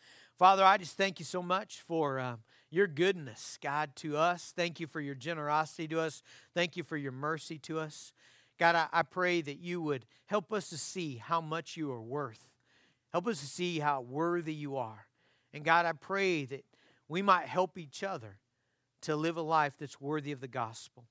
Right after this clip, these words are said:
Father, make us encouragers, make us exhorters, make us, uh, chargers in the gospel. Father, I pray that especially during this tough time,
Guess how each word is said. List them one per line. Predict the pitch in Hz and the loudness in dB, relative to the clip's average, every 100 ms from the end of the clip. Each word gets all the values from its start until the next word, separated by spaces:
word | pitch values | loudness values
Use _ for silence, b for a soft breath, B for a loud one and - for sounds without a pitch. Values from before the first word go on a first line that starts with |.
| _ _ _ _ _ _ - | _ _ _ _ _ _ 0
Father, | 156 160 | 0 0
make | 147 165 165 | 0 0 0
us | 170 147 | -4 -4
encouragers, | 151 135 - 160 139 123 113 | -10 -10 -6 -4 -4 -8 -6
make | 139 165 190 | -2 0 0
us | 170 170 | -4 -4
exhorters, | 131 123 156 143 127 139 | -8 -6 -4 -4 -8 -4
make | 151 180 180 | 0 0 0
us, | 165 - b b b b b b | -4 -6 b b b b b b
uh, | 135 123 113 | -6 -6 -8
chargers | - 165 160 151 127 131 120 - - _ | -4 2 4 2 -2 -12 -14 -16 -16 _
in | 139 | -10
the | 147 | -6
gospel. | 131 139 131 - - 120 _ _ _ _ _ _ _ _ _ _ _ _ _ - - | -2 -2 -4 -12 -18 -20 _ _ _ _ _ _ _ _ _ _ _ _ _ -20 -2
Father, | 165 160 | 4 6
I | 147 | 4
pray | - 160 | 4 4
that | 156 | 4
especially | 135 - 156 156 | 0 -2 -4 -2
during | 156 160 | -4 -4
this | 143 - | -4 -4
tough | - 160 | 0 0
time, | - 156 139 98 | 2 4 4 -2